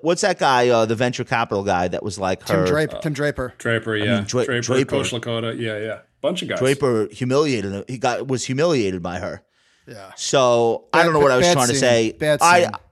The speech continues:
Speaker 1: I'm just, I'm just saying, of course, what she did is wrong and she should be punished. I just wonder why so many other people were able to fake it till they made it,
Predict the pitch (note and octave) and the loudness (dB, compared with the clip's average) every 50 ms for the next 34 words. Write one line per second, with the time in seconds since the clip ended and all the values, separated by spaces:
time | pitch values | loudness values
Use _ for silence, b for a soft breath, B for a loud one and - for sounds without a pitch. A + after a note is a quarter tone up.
0 | _ - D#3+ E3 E3+ E3+ A3+ G3+ - - - - E3+ F3+ F3+ E3+ - G3 E3 D3+ | _ -2 0 0 2 2 0 0 0 -2 -4 -2 0 2 2 2 2 2 0 2
1 | D3+ D3 C#3+ C#3 C#3 C#3 C3 - b b b b b b - - - - - F#3 | 2 2 2 2 0 -2 -4 -6 b b b b b b -10 -10 -8 -4 0 2
2 | F3 F3 - - D#3 D3+ C#3+ - D3 C3+ A#2 B2+ B2 A#2 A#2+ A2+ G#2 A2 A#2+ A#2+ | 2 2 2 0 -2 -2 -2 0 -2 -2 0 2 2 2 2 2 0 0 0 0
3 | A#2 A2+ A2+ A2+ A2+ A2 - - C3 A2+ - A2+ A2+ G#2 - A#2+ A#2 A#2+ C3 C#3 | 2 2 2 0 0 -2 -4 -4 -6 -6 -6 -6 -6 -6 -4 -2 -2 0 0 -2
4 | C#3 - - - b b b b b b b b C#3 C3+ - F#3 - - D#3 C3+ | -2 -4 -8 -10 b b b b b b b b -4 -2 0 -2 -2 -2 -2 -2
5 | C#3+ D3+ D3+ D3 C#3 C3+ C3 B2+ A#2+ A#2 A2+ A#2 b b b b b b b A#2 | 0 2 2 4 4 4 6 6 6 4 2 0 b b b b b b b 0
6 | B2+ C#3 C#3+ C#3+ C#3+ C3+ - D#3 C#3+ C#3+ C3+ C3 B2+ - B2 B2 B2 A#2+ - - | 2 4 4 4 2 2 0 0 0 0 0 0 0 2 2 2 2 0 0 -2
7 | B2+ B2 A#2 - A2+ G#2+ G#2 G2+ G#2+ E2 F#2+ A2 A2 G#2+ A2 G2 - G2 - - | -4 -4 -2 -2 -2 -2 0 0 0 0 2 0 0 0 -2 -6 -6 -8 -4 -2
8 | A2+ G#2+ - A#2 - - A#2 G#2+ G#2+ G#2 G#2 G#2+ G#2+ G#2+ B2+ C#3+ C#3 - - - | -2 -2 -2 -6 -6 -6 -4 -4 -2 -2 -2 0 0 0 0 0 -2 -4 -10 -20